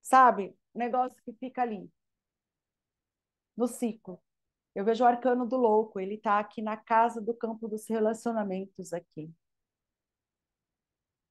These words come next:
O louco pode ser alguém que está fazendo vocês de bobo, em algum sentido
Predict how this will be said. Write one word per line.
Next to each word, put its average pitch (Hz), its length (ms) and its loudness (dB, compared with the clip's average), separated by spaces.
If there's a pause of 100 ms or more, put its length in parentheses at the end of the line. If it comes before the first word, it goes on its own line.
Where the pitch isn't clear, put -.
(1080)
O 254 120 8
louco 330 360 10
pode 320 280 6
ser - 140 4
alguém 220 640 4 (100)
que 196 760 -8
está 247 380 0
fazendo 233 580 -2
vocês 208 880 -4 (440)
de 214 200 -4
bobo, 196 580 4 (380)
em 202 120 -2
algum 190 260 -2
sentido 190 840 -6